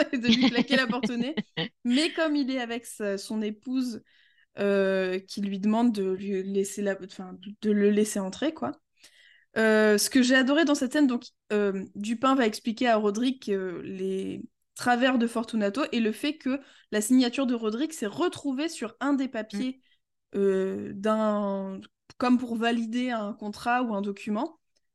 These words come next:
Speaker 1: Et Roderick n'est pas au courant. Donc, effectivement, il y a des falsifications et ce genre de trucs. Euh... ce que j'ai adoré, c'est de voir à quel point Dupin, il est super observateur.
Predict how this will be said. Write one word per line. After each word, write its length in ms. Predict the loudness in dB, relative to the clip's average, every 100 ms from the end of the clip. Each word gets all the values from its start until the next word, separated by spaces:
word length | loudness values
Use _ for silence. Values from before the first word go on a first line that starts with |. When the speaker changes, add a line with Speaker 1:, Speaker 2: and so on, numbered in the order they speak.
| _ -4
Speaker 1:
Et 100 | -2
Roderick 380 | 0 -2 0
n'est 140 | 0 0
pas 180 | 0 0
au 60 |
courant. 340 | -2 -8 -8 -10
Donc, 220 | -8 -8
effectivement, 560 | -8 -8 -6 0 4
il 80 | 4
y 20 |
a 60 | 2
des 180 | -2 -6
falsifications 960 | -6 -8 -10 -10 -6 -4 -2 2 4
et 60 | 2
ce 140 | 0
genre 180 | -2 -2
de 100 | -4
trucs. 380 | -4 -4 -4 -10 _ -20 -20 -20 _ 0
Euh... 800 | 4 4 4 2 0 -2 -4 -6 -8 _ _ _ _ _ _ _ -12
ce 100 | 0
que 120 | 2
j'ai 200 | 2 2
adoré, 420 | 2 4 2 2
c'est 180 | 0 0
de 100 | 0
voir 300 | 2 2 2
à 100 | 0
quel 200 | -2 -4
point 180 | 0 0
Dupin, 560 | 0 -4 -6 -6 -6 -10 _ _ _ _ -2
il 180 | 0 2
est 80 |
super 600 | -2 0 0 2 2 2
observateur. 840 | 0 -2 -2 0 -2 -4 -6 -6